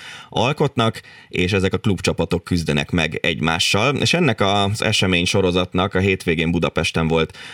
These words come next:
a negyedik állomása. Ti a helyszínről közvetítettétek ezt az eseményt.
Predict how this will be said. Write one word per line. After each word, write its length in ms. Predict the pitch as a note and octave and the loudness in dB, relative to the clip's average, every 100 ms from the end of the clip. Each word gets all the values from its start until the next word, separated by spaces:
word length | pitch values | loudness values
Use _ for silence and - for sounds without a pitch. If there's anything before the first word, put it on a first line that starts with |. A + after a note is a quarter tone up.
| - - | -20 -6
a 180 | F2+ | 0
negyedik 420 | F2+ F#2+ F2 D#2+ D#2+ | 0 0 0 0 0
állomása. 760 | D#2+ E2+ G2+ A2+ - D3 D#3 - - - - | 0 2 2 0 2 2 2 0 -12 -20 -4
Ti 140 | G#2 | 2
a 40 | A2+ | 4
helyszínről 420 | B2+ - G2+ G2+ | 4 2 2 4
közvetítettétek 960 | G#2+ F#2 F#2+ G2 F#2+ - F#2+ F#2 F#2 - | 2 2 0 2 0 2 2 2 0 0
ezt 300 | F2+ - G2 | -2 0 0
az 460 | F#2 F#2+ F#2+ - - | 0 0 -2 -2 -2
eseményt. 720 | G#2 - A#2 A#2+ B2 B2 | 0 2 4 4 4 2